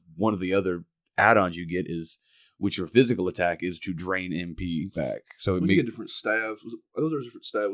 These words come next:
Speaker 2: Was there different robes too? I think there's different robes.
Speaker 1: There were
Speaker 2: Both
Speaker 1: th-, like, three. One, the, the, the award for the arena was the ultimate robe, which
Speaker 2: Yeah,
Speaker 1: lets your
Speaker 2: not the
Speaker 1: M P regenerate on its own, I think.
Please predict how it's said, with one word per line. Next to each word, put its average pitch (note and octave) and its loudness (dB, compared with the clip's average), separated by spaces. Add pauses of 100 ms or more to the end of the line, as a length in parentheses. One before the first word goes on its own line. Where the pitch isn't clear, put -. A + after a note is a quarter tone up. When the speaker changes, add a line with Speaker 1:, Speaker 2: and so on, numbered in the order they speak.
Speaker 2:
Was A#2+ -8
there A#2+ -6
different C3 -8
robes A#2+ -4
too? C3 -14
I - -10
think - -18
there's A#2+ -12
different A2 -14
robes. A#2 -4
Speaker 1:
There A#2+ 6
were A#2+ 8
Speaker 2:
Both A2+ -2
Speaker 1:
th-, F#2+ -10
like, F2+ 0
three. G#2 2
One, A#2 2
the, F#2+ 0
the, F2+ -2
the G2 -4
award F#2 0
for F#2 -4
the D#2+ -4
arena E2 -4
was E2 -4
the F2 -6
ultimate E2+ -2
robe, D2 0 (120)
which A2 2
Speaker 2:
Yeah, F#2+ 0
Speaker 1:
lets F#2 2
your B2 2
Speaker 2:
not - -2
the - 0
Speaker 1:
M - -2
P F#2 0
regenerate F2 -2
on D#2+ -4
its C#2+ -6
own, D2+ -6 (120)
I C#2+ -10
think. - -8